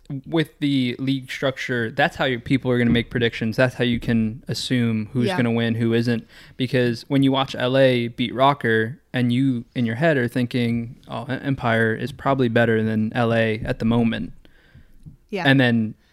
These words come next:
Speaker 1: uh,
Speaker 2: Yeah, you,
Speaker 1: Empire
Speaker 2: you
Speaker 1: is,
Speaker 2: think
Speaker 1: yeah,
Speaker 2: about
Speaker 1: yeah,
Speaker 2: it, don't
Speaker 1: and then
Speaker 2: you?
Speaker 1: Empire is playing Rocker, like, "Oh,
Speaker 2: Yeah.
Speaker 1: Empire's gonna, Empire's got this."
Speaker 2: You just, like, you try and think about it logically, especially at the beginning of the season and for pick'ems, because I've been taking that so seriously, and I made
Speaker 1: Yeah.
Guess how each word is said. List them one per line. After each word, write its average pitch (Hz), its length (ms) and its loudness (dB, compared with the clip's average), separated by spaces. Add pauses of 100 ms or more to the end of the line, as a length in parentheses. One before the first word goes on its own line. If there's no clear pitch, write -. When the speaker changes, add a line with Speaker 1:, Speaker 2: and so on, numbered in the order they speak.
(120)
Speaker 1:
uh, 131 260 4
Speaker 2:
Yeah, - 160 4
you, 123 80 4
Speaker 1:
Empire 131 300 8
Speaker 2:
you 123 140 6
Speaker 1:
is, 127 60 2
Speaker 2:
think 127 160 2
Speaker 1:
yeah, - 60 0
Speaker 2:
about 220 160 4
Speaker 1:
yeah, 135 160 6
Speaker 2:
it, 113 40 0
don't 107 100 0
Speaker 1:
and 143 100 4
then 139 80 6
Speaker 2:
you? 139 80 0
Speaker 1:
Empire 135 420 4
is 120 100 -2
playing 127 240 -2
Rocker, 127 340 0
like, 113 220 -6
"Oh, 85 140 -8
Speaker 2:
Yeah. 165 240 -2
Speaker 1:
Empire's 127 500 -4
gonna, - 300 -12 (140)
Empire's 113 360 -6
got - 220 -12
this." - 220 -12
Speaker 2:
You 240 120 -2
just, 220 220 -6
like, 190 180 -8
you 214 120 -6
try 208 180 -6
and 214 100 -4
think 202 200 -6
about 190 160 -4
it 175 80 -6
logically, 196 400 -8
especially 381 320 -8
at 247 60 -2
the - 20 -2
beginning 226 300 -2
of 185 60 -6
the 196 60 -6
season 185 520 -6
and 214 200 -4
for - 80 -14
pick'ems, 190 480 -6
because 214 220 -4
I've 233 140 0
been 247 120 -2
taking 214 300 -4
that 190 160 -8
so 190 200 -6
seriously, 180 440 -6
and 175 120 -6
I 202 60 -4
made 175 220 -6
Speaker 1:
Yeah. 120 140 -2